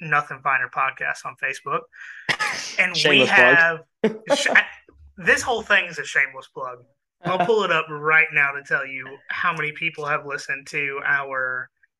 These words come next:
Speaker 1: episode with Connor, eighteen. And
Speaker 2: 'Cause
Speaker 1: that's
Speaker 2: Connor's not
Speaker 1: down
Speaker 2: sharing it.
Speaker 1: that, I mean, that's down quite a bit. So y'all are failing us this close to the season. We need you to step it up.
Speaker 2: <laughs>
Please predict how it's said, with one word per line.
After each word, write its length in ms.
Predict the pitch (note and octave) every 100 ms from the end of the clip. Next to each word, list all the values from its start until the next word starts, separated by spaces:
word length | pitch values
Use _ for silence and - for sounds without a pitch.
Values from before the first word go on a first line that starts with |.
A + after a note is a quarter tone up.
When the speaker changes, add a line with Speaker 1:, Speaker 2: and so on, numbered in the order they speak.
| -
Speaker 1:
episode 480 | F3 D#3 - D3 C#3
with 140 | C#3
Connor, 400 | - D3 C3+ B2+ -
eighteen. 360 | E3 E3 - - _ _ _ _ _ _ _ _ _ _ _ _ _ _ _ _ _ _ _ _ _ _ -
And 80 | F3+
Speaker 2:
'Cause 80 | F3+
Speaker 1:
that's 100 | C#3
Speaker 2:
Connor's 140 | B2+
not 60 | G#3
Speaker 1:
down 220 | B3 -
Speaker 2:
sharing 320 | C3 A#2+ A#2+
it. 120 | A#2+ _ _ _ _ _ _ _ _ -
Speaker 1:
that, 160 | F#3+ -
I 160 | A3 G#3
mean, 120 | G#3+
that's 200 | G#3+ -
down 300 | G3+ A#3+ -
quite 180 | C4 C4
a 40 |
bit. 240 | G3+ D4+ - _ _ -
So 500 | - F3 F3 E3+ -
y'all 300 | E3 D#3 F#3
are 80 | E3+
failing 380 | F3+ F3 E3 D3
us 200 | C#3 -
this 180 | D#3 D#3+
close 300 | - E3 D3+
to 100 | D#3
the 80 | C#3+
season. 360 | - D3+ C#3 C3+
We 100 | C3+
need 160 | C#3+
you 60 | C#3
to 60 | -
step 240 | C#3 -
it 60 | B2+
up. 200 | B2 _ _ _ _ _ -
Speaker 2:
<laughs> 140 | -